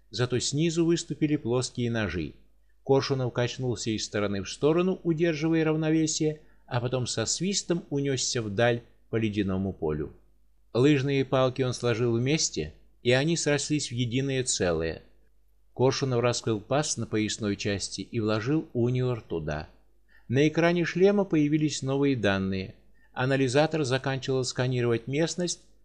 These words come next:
однако ему требовалось ещё несколько минут. «Как вы себя чувствуете, мистер Торп?» заботливо спросил Коршунов, вернувшись к учителю.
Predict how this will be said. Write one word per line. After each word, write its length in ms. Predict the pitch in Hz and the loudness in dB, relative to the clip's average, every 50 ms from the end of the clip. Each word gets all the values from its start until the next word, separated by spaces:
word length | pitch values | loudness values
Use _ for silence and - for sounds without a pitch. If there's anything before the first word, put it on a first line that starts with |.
| - - | -12 -6
однако 400 | - 151 147 175 202 202 202 190 | -4 -2 2 2 2 4 4 4
ему 220 | 180 180 175 170 | 4 4 2 0
требовалось 580 | 160 160 151 165 160 160 160 160 156 156 156 - | 0 0 0 2 2 2 2 2 2 0 0 -2
ещё 340 | 131 117 - - - 139 143 | -4 -4 -2 0 0 0 0
несколько 500 | 135 131 127 - - 127 117 - 113 107 | 0 -2 -4 -4 -4 -6 -4 -4 -4 -2
минут. 420 | 101 95 92 92 90 98 - - - - - _ _ _ _ _ _ _ _ _ _ _ _ _ _ - _ _ _ - - _ | -2 -2 -2 -2 -4 -6 -8 -12 -20 -20 -20 _ _ _ _ _ _ _ _ _ _ _ _ _ _ -20 _ _ _ -20 -20 _
«Как 240 | - 110 110 120 - | 2 4 4 4 4
вы 80 | 135 135 | 2 -2
себя 260 | 127 131 135 131 135 | -2 -2 0 -2 -2
чувствуете, 640 | 127 - 151 156 147 - - 123 107 101 95 - 104 | 0 0 -2 -2 -2 -2 -2 0 0 0 0 -2 -4
мистер 420 | 104 120 127 117 - - 127 113 101 | -4 -2 -4 -4 -4 -2 -4 -4 -2
Торп?» 280 | - - 117 87 - - - - - - - - - | 0 0 0 0 0 -4 -14 -20 -20 -20 -20 -18 -10
заботливо 560 | - 110 117 123 117 117 110 - 107 107 107 | -4 0 2 2 2 2 0 0 0 0 0
спросил 400 | 107 - 110 104 - - 104 98 | 0 -2 -4 -4 -2 -2 -2 -2
Коршунов, 520 | - - 147 160 151 - 156 151 147 147 - - | 0 0 0 0 0 -2 -2 -2 -4 -4 -4 -4
вернувшись 600 | - 110 110 110 104 107 117 117 - - 120 - | -2 0 0 0 0 -2 -4 -6 -6 -8 -8 -8
к 80 | - 113 | -6 -6
учителю. 520 | 104 - 107 95 - 92 87 90 95 101 | -6 -4 -4 -6 -4 -4 -4 -4 -6 -8